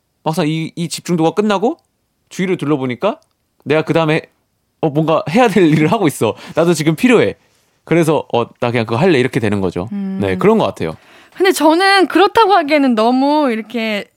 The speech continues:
Speaker 2: 청개구리로 행동하시는 게 다 아내분 놀리려고 하는 것 같다는 생각도 들었거든요.
Speaker 1: 음.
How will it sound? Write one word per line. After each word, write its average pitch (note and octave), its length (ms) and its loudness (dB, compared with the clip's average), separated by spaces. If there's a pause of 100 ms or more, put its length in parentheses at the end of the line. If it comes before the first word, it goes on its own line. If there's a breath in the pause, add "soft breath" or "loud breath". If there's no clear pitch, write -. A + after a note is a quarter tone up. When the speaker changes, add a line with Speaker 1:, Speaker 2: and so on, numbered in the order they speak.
(140)
Speaker 2:
청개구리로 G4 640 -2
행동하시는 F4 540 -2
게 A3+ 80 -4
다 G#3 460 -2 (380 loud breath)
아내분 C#4 880 0
놀리려고 F4+ 600 2
하는 C#4+ 200 0
것 B3 60 -2
같다는 G#3 300 -2
생각도 A3+ 320 -8
들었거든요. G3+ 680 -8
Speaker 1:
음. B2 600 -4